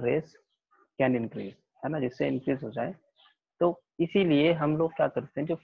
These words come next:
filling नोच bearing होती है, उसमें जो inner race और outer race है, उसके बीच में group तो already कटे ही हुए हैं।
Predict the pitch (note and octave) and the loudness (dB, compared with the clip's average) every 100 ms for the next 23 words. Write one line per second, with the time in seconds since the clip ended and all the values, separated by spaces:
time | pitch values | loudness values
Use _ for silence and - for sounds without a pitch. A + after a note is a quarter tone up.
0 | - F3 E3+ D#3 D3 D#3 B2+ A#2+ A2+ A2 | -2 0 2 0 -2 -2 -2 -2 -4 -8
1 | - D#3 D#3+ - C#3+ B2 C3 F#3 _ _ | -10 -10 -8 -10 -8 -4 -4 -6 _ _
2 | _ _ _ - C#3 D3+ E3+ - _ _ | _ _ _ -14 -2 2 2 0 _ _
3 | _ - - - - _ - C#3+ D3+ D#3 | _ -20 -20 -20 -20 _ -2 2 4 4
4 | D#3+ D#3+ D3 C3 B2+ C#3+ B2+ A#2 C#3+ F#3 | 4 4 6 6 4 0 0 0 -2 -4
5 | - _ - - E3 D3+ B2+ - C3 E3+ | -8 _ -16 -2 0 2 -2 -2 -2 -4
6 | - _ _ - B2+ C3+ - D#3+ E3 E3+ | -8 _ _ -4 0 2 4 4 4 2
7 | E3+ E3+ F3 D#3+ B2+ A2+ - | 2 4 4 4 4 0 -6